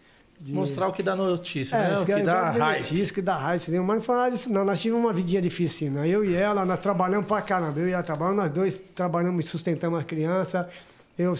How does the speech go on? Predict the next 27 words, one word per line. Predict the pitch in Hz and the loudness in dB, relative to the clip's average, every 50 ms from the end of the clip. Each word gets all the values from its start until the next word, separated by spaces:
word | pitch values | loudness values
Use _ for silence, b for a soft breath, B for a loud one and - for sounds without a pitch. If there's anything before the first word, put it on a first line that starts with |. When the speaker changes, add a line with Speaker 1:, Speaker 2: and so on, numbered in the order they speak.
| - 180 | -2 0
Speaker 1:
eh, | 175 165 160 | 0 0 -2
tive | 160 - 180 165 165 | -2 -2 -2 0 0
um | 170 160 156 | 0 0 0
probleminha | - 165 151 151 160 160 165 160 | -2 -2 -2 0 0 0 0 0
mais | 160 160 156 - | 0 0 -2 -2
tarde, | - - 190 196 202 185 180 | -2 0 0 2 0 0 -2
por | - | -4
causa | 165 156 156 | -6 -6 -4
de | 147 160 | -4 -4
bebedeira, | 156 170 170 160 175 196 202 190 180 | -2 -2 -2 0 0 0 0 0 -2
entendeu? | - 170 160 165 185 185 165 - B B B B B | -4 -4 -4 -2 -2 -2 -2 -4 B B B B B
Mas | 151 165 180 185 | 0 0 2 2
eu | 214 208 | 2 0
sustentei, | - - 196 - - 185 160 - 180 180 180 180 | 0 -2 -4 -2 -2 -2 -2 -2 -2 -2 -2 -2
eu | 175 | -2
quero | - 175 175 180 | -4 -4 -4 -2
até, | 175 185 185 | -2 -2 -2
até | 185 180 175 - 190 | 0 -2 -2 0 -2
os | 208 - - | -2 -2 -2
quinze | - 220 214 147 175 | -2 0 0 2 2
anos, | 202 208 208 | 2 2 0
até | - 202 214 233 | 0 2 2 2
o | 247 | 2
último, | 240 240 240 - - 214 226 214 202 | 2 2 0 0 0 0 0 0 0
até | 165 - 214 | 0 0 0
o | 233 240 220 | 2 0 0
dia | 151 160 202 226 226 220 | 0 0 0 0 0 0